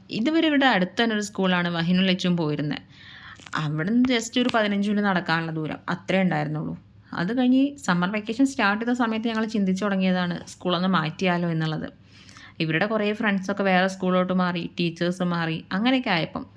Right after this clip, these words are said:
ചെറിയൊരു മടി പോവാൻ. പക്ഷേ തീരുമാനം എടുത്ത് വന്നപ്പോഴത്തേക്കും ഒരിത്തിരി ലേറ്റായി,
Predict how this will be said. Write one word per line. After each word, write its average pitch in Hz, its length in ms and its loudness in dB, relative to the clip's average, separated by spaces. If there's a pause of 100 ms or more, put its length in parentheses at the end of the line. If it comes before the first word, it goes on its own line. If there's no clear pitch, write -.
(120)
ചെറിയൊരു 247 380 2
മടി 165 240 2
പോവാൻ. 67 220 -8 (880)
പക്ഷേ 170 260 -2 (140)
തീരുമാനം 180 460 2
എടുത്ത് 214 200 -4
വന്നപ്പോഴത്തേക്കും 190 540 -2 (180)
ഒരിത്തിരി 302 500 -2
ലേറ്റായി, 175 400 0